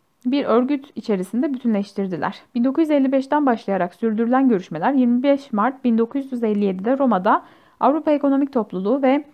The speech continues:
Euratom'un kurulmasıyla sonuçlandı. Roma Anlaşması Ocak bin dokuz yüz elli sekizde yürürlüğe girdi. Avrupa'nın batısı teknolojik, ekonomik açıdan dünyanın geldiği noktada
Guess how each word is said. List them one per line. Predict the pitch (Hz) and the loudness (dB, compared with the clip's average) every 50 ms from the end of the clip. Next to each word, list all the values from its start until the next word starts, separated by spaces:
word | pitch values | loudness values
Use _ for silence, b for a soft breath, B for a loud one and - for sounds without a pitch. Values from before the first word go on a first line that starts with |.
| b b b b b _ | b b b b b _
Euratom'un | 247 262 277 285 294 285 277 226 214 233 254 | 2 4 4 4 2 2 0 0 0 2 0
kurulmasıyla | 269 269 - 247 240 240 233 233 214 220 - 170 233 311 | 0 -2 -2 0 0 2 2 0 0 -2 -6 -6 -6 -6
sonuçlandı. | 294 - 247 214 202 208 - - 175 160 170 175 175 190 - _ _ _ _ _ _ _ _ _ _ _ _ - | -4 -4 -4 -4 -4 -6 -6 -6 -4 -4 -4 -6 -8 -10 -10 _ _ _ _ _ _ _ _ _ _ _ _ 0
Roma | 269 302 359 370 349 | 2 2 4 6 6
Anlaşması | 302 254 220 208 196 190 - 180 165 190 - - 294 | 6 6 4 2 0 -2 -4 -6 -8 -6 -6 -2 0
Ocak | 262 262 254 302 302 302 | 0 2 2 0 -2 0
bin | 302 285 277 | 0 2 2
dokuz | 277 277 - 302 | 2 0 -4 -2
yüz | 285 | 2
elli | 277 262 233 226 | 2 2 2 2
sekizde | - 220 196 190 196 202 - 294 | -2 -4 -4 -4 -4 -2 0 2
yürürlüğe | 277 254 226 226 202 208 202 196 | 2 2 2 2 0 0 0 0
girdi. | 190 - - - - - - B B B B B B B B B | -2 -4 -8 -8 -8 -10 -10 B B B B B B B B B
Avrupa'nın | - 233 339 381 359 370 311 269 247 233 | 2 2 2 2 2 2 2 4 4 2
batısı | 220 - - - - 254 285 277 | 2 -2 -6 -6 -4 -4 -2 0
teknolojik, | 294 269 277 269 269 269 262 240 262 269 - | -2 -2 2 2 4 4 4 2 0 -2 -2
ekonomik | 247 240 262 247 262 285 294 285 | -2 0 2 2 2 2 2 0
açıdan | 247 - 190 202 208 220 220 | -2 0 0 -2 0 0 2
dünyanın | 233 247 254 254 262 294 302 | 2 2 4 4 2 2 2
geldiği | 294 269 254 240 262 269 | 2 2 4 4 4 4
noktada | 262 233 - - 180 196 262 269 269 | 4 2 2 -2 -2 0 0 -2 -2